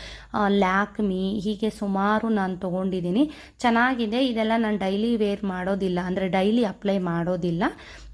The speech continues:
ಆ, ಇಂಪಾರ್ಟೆಂಟ್ ವಿಡಿಯೋಸ್ ಇದ್ದಾಗ ನಾನು ಇದನ್ನ ಅಪ್ಲೈ ಮಾಡಿದ್ದೀನಿ. ಇದು ತುಂಬಾನೇ ಚೆನ್ನಾಗಿದೆ. ಇದರ ಲಿಂಕು ಸಾಮಾನ್ಯ ಯಾವುದೋ ಒಂದು ವಿಡಿಯೋನಲ್ಲಿ ಹಾಕಿದ್ದೀನಿ. ಇದು ಸ್ವಲ್ಪ ಕಾಸ್ಟ್ಲಿ. ಇದು ಯಾವ-, ಯಾವಾಗಲೂ ಬ್ಯಾಂಗ್ಳೂರ್ಗೆ ಹೋದಾಗ ತಂದಿದ್ದು ನಾನು.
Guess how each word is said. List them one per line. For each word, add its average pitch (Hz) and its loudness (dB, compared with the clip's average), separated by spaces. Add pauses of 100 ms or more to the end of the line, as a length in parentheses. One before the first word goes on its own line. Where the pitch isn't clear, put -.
(120)
ಆ, 226 2
ಇಂಪಾರ್ಟೆಂಟ್ 254 2
ವಿಡಿಯೋಸ್ 220 0
ಇದ್ದಾಗ 185 -2
ನಾನು 180 -2
ಇದನ್ನ 180 -2
ಅಪ್ಲೈ 175 -4
ಮಾಡಿದ್ದೀನಿ. 180 0
ಇದು 285 4
ತುಂಬಾನೇ 233 2
ಚೆನ್ನಾಗಿದೆ. 196 -2
ಇದರ 254 0 (640)
ಲಿಂಕು 254 2
ಸಾಮಾನ್ಯ 233 2
ಯಾವುದೋ 214 2
ಒಂದು 214 0
ವಿಡಿಯೋನಲ್ಲಿ 208 0
ಹಾಕಿದ್ದೀನಿ. 202 0
ಇದು 269 2
ಸ್ವಲ್ಪ 220 0
ಕಾಸ್ಟ್ಲಿ. 208 0
ಇದು 220 0
ಯಾವ-, 208 0
ಯಾವಾಗಲೂ 202 0
ಬ್ಯಾಂಗ್ಳೂರ್ಗೆ 202 0
ಹೋದಾಗ 190 -6
ತಂದಿದ್ದು 180 -4
ನಾನು. 202 -2